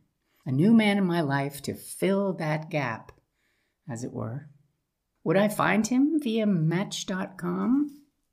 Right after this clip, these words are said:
or would he show up somewhere else unexpectedly? When we returned home from the summertime,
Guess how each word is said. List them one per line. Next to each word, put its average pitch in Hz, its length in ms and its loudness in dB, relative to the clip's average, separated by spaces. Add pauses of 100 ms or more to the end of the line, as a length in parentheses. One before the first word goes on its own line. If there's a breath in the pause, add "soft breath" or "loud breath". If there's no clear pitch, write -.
(340)
or 180 80 0
would 170 200 2
he 170 100 -2
show 175 260 -2
up 170 140 -4
somewhere 156 420 -2
else 127 480 -4
unexpectedly? - 880 -8 (800)
When 170 200 4
we 180 140 4
returned 170 460 0
home 208 320 2
from 160 180 0
the 143 80 2
summertime, 160 1000 -2